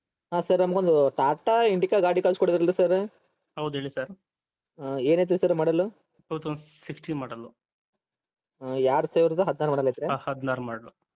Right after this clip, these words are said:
Speaker 1: ಓಕೆ. ಓನರ್ ಎಷ್ಟಾಗಿದ್ರಿ ಸರ್ ಗಾಡಿಗೆ?
Speaker 2: ಸೆಕೆಂಡ್ ಓನರ್ ಸರ್ ಅದು.
Speaker 1: ಓಕೆ. ರನ್ನಿಂಗ್ ಎಲ್ಲ ಎಷ್ಟ್ ಐತ್ರಿ ಕಿಲೋಮೀಟರ್?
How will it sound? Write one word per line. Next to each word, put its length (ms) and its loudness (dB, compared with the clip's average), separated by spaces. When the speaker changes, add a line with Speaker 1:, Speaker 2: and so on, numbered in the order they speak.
Speaker 1:
ಓಕೆ. 400 -10
ಓನರ್ 200 -2
ಎಷ್ಟಾಗಿದ್ರಿ 380 0
ಸರ್ 160 -4
ಗಾಡಿಗೆ? 280 0
Speaker 2:
ಸೆಕೆಂಡ್ 260 -6
ಓನರ್ 160 -6
ಸರ್ 140 -16
ಅದು. 420 -20
Speaker 1:
ಓಕೆ. 220 -20
ರನ್ನಿಂಗ್ 280 -2
ಎಲ್ಲ 100 2
ಎಷ್ಟ್ 140 0
ಐತ್ರಿ 220 0
ಕಿಲೋಮೀಟರ್? 400 -2